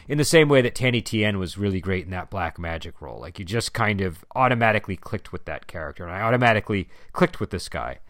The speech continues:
Um, and, and, and it wasn't that he was, like, a, a super deep character. He was just a simply made character that was fit well into the story. Um, and, and so I like that aspect of it. I thought that I really, you know,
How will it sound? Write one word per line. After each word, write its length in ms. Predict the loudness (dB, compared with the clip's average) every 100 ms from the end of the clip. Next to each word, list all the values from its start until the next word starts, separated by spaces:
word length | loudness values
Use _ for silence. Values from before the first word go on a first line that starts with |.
| -18 -10
Um, 600 | -2 2 2 2 -2 -8 -12 -8
and, 180 | -2 -2
and, 240 | 0 0
and 260 | 0 -2 -4
it 80 | 6
wasn't 360 | 6 6 4
that 120 | 2
he 120 | 4 2
was, 180 | 2
like, 160 | 0 2
a, 200 | 0 0 -6 -10
a 80 | -6
super 400 | 0 2 4 2
deep 300 | 2 -2 2
character. 420 | 4 6 4 -2
He 80 | -2
was 160 | -4
just 180 | -4 -6
a 60 | -6
simply 640 | -2 -4 -2 -4 -4 -8 -12 -12
made 540 | -2 2 4 2 -2 -8 -16 -20 -20 -20 -20 -12 2
character 460 | 6 6 4 0
that 100 | -2
was 280 | -6 -10 -10
fit 380 | -16 -2 0 2
well 240 | 4 4 4
into 160 | -2
the 100 | -6
story. 520 | -8 -6 -6 -6 -12 -16 -12
Um, 520 | -4 -2 0 -2 -6 -14 -20 -20 -20 -20 -18 -6
and, 240 | -4 -4
and 180 | -4 0
so 120 | 4
I 100 | 4
like 240 | 6 6 6
that 180 | 2 4
aspect 480 | 2 2 -4 -6
of 100 | -8
it. 60 | -10
I 60 | -4
thought 320 | 0 -2 -2
that 160 | -8 -10 -18 -8
I 100 | -2
really, 380 | 4 6 6 4 2
you 80 |
know, 220 | 0 0